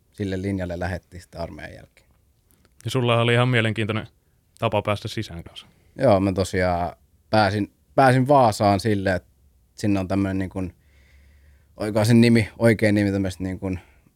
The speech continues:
Speaker 1: erityiset saavutukset, että siellä voi, pääsee muistaakseni kaksi henkilöä vuodessa sisään sille, että sä oot joko huippu-urheilija, sä oot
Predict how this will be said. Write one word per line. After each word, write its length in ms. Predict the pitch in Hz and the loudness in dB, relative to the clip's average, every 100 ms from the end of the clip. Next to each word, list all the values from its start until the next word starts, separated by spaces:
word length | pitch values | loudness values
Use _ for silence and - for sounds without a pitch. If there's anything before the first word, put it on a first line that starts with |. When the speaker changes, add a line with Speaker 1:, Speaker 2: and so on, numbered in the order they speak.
| _ _ _ _ | _ _ _ _
Speaker 1:
erityiset 540 | 113 110 101 98 95 - | 0 0 0 -2 -6 -2
saavutukset, 760 | 104 95 92 87 87 - 85 | 0 2 0 -8 -12 -14 -14
että 180 | 82 - | -14 -14
siellä 200 | 92 87 | -10 -8
voi, 280 | 92 92 87 _ - | -6 -6 -8 _ -2
pääsee 480 | 98 98 98 98 - | -2 2 2 2 0
muistaakseni 540 | 110 104 98 95 104 | -6 -6 -6 -6 -6
kaksi 380 | 92 101 101 - | 0 0 0 -6
henkilöä 400 | 87 82 90 87 | -10 -10 -10 -10
vuodessa 360 | 92 90 85 - | -6 -8 -8 -14
sisään 280 | 87 87 82 | -14 -14 -12
sille, 220 | 87 85 | -14 -14
että 140 | 85 | -14
sä 60 | 87 | -10
oot 120 | 85 | -10
joko 240 | 82 90 90 | -10 -12 -4
huippu-urheilija, 1000 | 104 95 - 113 104 98 90 87 90 87 _ _ _ _ - | -4 -4 -6 -4 -4 -4 -8 -8 -10 -10 _ _ _ _ -12
sä 60 | |
oot 100 | 92 | -12